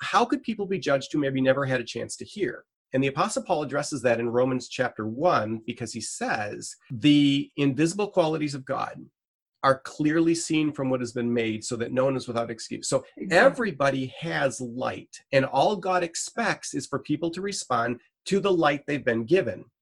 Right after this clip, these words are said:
Speaker 1: And to the
Speaker 2: Mm.
Speaker 1: degree they do that, we know that God is gonna judge them justly.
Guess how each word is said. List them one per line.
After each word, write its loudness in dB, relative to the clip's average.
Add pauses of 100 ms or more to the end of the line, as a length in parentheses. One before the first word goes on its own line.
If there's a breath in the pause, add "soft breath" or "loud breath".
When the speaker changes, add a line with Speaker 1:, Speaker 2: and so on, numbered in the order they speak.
Speaker 1:
And 0
to -6
the -2
Speaker 2:
Mm. -4
Speaker 1:
degree -2
they 0
do 0
that, 2
we 0
know 2
that -4
God 2
is -6
gonna 0
judge -2
them 0
justly. -2